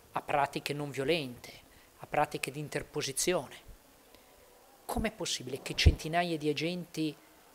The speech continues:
abbiano come suoneria sui loro cellulari canzoni fasciste come Faccetta Nera, o che abbiano torturato le persone a Bolzaneto facendo gridare un due a tre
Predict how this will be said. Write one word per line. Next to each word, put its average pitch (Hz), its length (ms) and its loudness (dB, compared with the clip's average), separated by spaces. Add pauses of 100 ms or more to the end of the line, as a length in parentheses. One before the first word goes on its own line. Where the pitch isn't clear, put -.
abbiano 160 380 0
come 160 220 -4
suoneria 160 540 2
sui 147 200 -4
loro 151 220 -2
cellulari 147 640 4
canzoni 147 760 -6
fasciste 156 520 -4
come 139 160 -8
Faccetta 135 460 -2
Nera, 127 360 -10 (840)
o 147 100 -2
che 165 320 2
abbiano 165 340 0
torturato 170 680 0
le 135 120 -4
persone 165 580 0
a 135 40 -4
Bolzaneto 143 680 -2
facendo 135 380 -4
gridare 135 400 0
un 139 100 -6
due 135 140 -2
a - 20 -4
tre 143 320 0